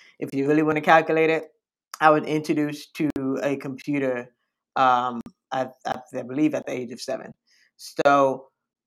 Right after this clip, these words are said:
there have been some tweaks as we go through life. We have our full circle moments where we really discover what we are passionate about, what we actually want to do with ourselves in our life. And so over the last three years,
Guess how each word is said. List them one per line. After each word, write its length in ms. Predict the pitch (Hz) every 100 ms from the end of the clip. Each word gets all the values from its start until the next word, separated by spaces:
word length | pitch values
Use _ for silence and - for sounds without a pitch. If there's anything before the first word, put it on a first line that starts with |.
| -
there 300 | 135 151 170
have 160 | 190 156
been 240 | 156 151
some 300 | 160 156 147
tweaks 640 | - - 170 - - - -
as 260 | 135 135 123
we 80 | 135
go 220 | 143 156
through 220 | 151 151 143
life. 200 | 127 123
We 100 | 131
have 180 | 143 139
our 120 | 131 -
full 180 | 151 156
circle 340 | 160 156 147
moments 500 | 139 143 139 127 -
where 160 | 139 135
we 200 | 135 131
really 260 | 143 156
discover 560 | 156 143 - 143 135 131
what 280 | 127 139 143
we 200 | 139 135
are 140 | 131
passionate 520 | - 139 135 143 127
about, 400 | 123 113 120 120 -
what 180 | 131 135
we 160 | 135
actually 380 | 131 131 - 135
want 260 | 127 127 123
to 60 |
do 240 | 123 131 127
with 200 | 123 127
ourselves 400 | 123 120 127 117
in 80 | 120
our 100 | 127
life. 260 | 170 123 - _ _ _ _ -
And 100 | 85
so 520 | - 143 135 131 131 _ _ _ _ _ -
over 440 | 151 160 170 175
the 200 | 151 151
last 840 | 143 143 147 - _ 147 147 - - _ _ -
three 200 | 160 175
years, 580 | 151 131 139 180 -